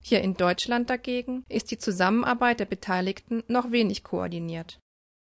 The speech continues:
Ein weiteres Problem ergibt sich aus der Komplexität der seltenen Krankheiten. Meist sind mehrere Organsysteme betroffen. Selbst wenn ein Patient einen Spezialisten für eine Problematik seiner Krankheit gefunden hat,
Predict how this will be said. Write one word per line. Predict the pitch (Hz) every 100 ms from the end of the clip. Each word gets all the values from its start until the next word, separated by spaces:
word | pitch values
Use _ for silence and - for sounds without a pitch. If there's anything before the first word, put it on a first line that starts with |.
| _ -
Ein | 190
weiteres | 180 185 247 247 240
Problem | - 240 262 269 240
ergibt | 214 220 -
sich | - 247 -
aus | 202
der | - 185
Komplexität | - 262 240 214 - 196 - 208 220
der | 214
seltenen | 180 170 170 220 254
Krankheiten. | - 175 - 180 180 - 180 - _ _ _
Meist | 196 185 202 -
sind | - 214
mehrere | 226 254 254 214 202
Organsysteme | 185 185 185 190 214 - 220 208
betroffen. | 214 - 233 - 180 175 _ _ _ -
Selbst | 220 214 - 185
wenn | 254 285
ein | 196
Patient | 190 196 - 185 202 196
einen | 190 190
Spezialisten | - 190 - 190 196 - - 247
für | - 202
eine | 202
Problematik | 196 - 190 190 185 208 247 233
seiner | 185 190
Krankheit | - 247 262 233 220
gefunden | 208 - 320 320 202
hat, | 202 233